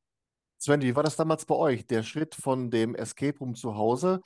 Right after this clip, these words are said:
Das war ja dann, war das tatsächlich dann immer nur für Kindergeburtstage oder waren da auch schon Erwachsene zu Gast?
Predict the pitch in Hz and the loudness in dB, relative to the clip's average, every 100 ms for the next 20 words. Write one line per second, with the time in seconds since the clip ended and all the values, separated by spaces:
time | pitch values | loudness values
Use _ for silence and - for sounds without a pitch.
0 | - - 123 131 143 139 139 135 123 127 | -10 -8 -2 2 4 4 2 -2 -2 -2
1 | 131 143 - 160 - 147 135 156 151 143 | 0 -4 -6 -8 -6 -6 -4 -2 -2 -2
2 | - 135 - 127 160 165 170 - - 175 | -4 -8 -6 -2 -2 0 -2 -2 0 0
3 | 190 202 156 156 147 156 147 147 - 147 | 0 -4 -2 -2 0 0 0 0 -4 -8
4 | 147 - _ - 131 123 123 117 104 107 | -8 -14 _ -4 -2 0 -2 -4 -4 -4
5 | 101 - - | -4 -6 -14